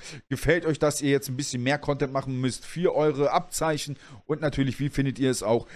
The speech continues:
dass das mit den Belobigungsabzeichen hier nun ein bisschen angepasst wurde und man schneller hier und da an die Gegenstände rankommt? Schreibt's gerne in die Kommentare. Bleibt gesund, äh, bleibt munter. Ich bin raus.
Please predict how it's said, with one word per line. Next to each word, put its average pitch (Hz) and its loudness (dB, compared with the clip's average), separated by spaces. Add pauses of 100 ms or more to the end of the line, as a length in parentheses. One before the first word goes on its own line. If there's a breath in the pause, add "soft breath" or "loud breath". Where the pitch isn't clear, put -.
(180 loud breath)
dass 143 2
das 151 -2
mit 135 -6
den 139 -2
Belobigungsabzeichen 123 0
hier 104 0
nun 113 -2
ein 117 -2
bisschen 120 -6
angepasst 151 -4
wurde 131 0
und 131 -4
man 131 -4
schneller 117 -2
hier 113 -2
und 123 -6
da 101 -4 (320 loud breath)
an 139 -4 (160)
die 208 -6
Gegenstände 113 -2
rankommt? 175 2
Schreibt's 214 2
gerne 214 4
in 208 0
die 202 -2
Kommentare. 220 2 (140)
Bleibt 170 4
gesund, 196 -4
äh, 147 -2
bleibt 196 2
munter. 190 0 (260 loud breath)
Ich 170 -2
bin 180 0
raus. 165 2